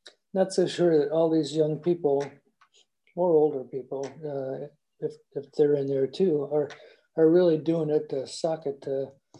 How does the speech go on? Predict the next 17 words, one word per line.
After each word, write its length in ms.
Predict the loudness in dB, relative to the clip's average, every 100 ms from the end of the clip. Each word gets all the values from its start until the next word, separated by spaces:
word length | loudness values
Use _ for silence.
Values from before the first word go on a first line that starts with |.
| _ _ _ -8
uh, 280 | -4 -2 -4 -6 -18 -6
the 140 | -6
hedge 380 | 0 0 0 -6
funds. 460 | -10 -8 -10 -8 -6
Uh, 180 | -4 -6 _ -4
um, 480 | -2 -2 -4 -8 -10 _ -20 _
you 280 | -12 -4 0
know, 160 | 4 6
that's 240 | 4 4
what 160 | -2 -2
you 60 |
see 220 | 0 2 2
on 120 | 2
the, 180 | -4 -6 _ _ -20 -8
the 100 | -8
trails, 720 | -2 2 2 2 -4 -4 -8
uh, 480 | -6 -4 -2 -2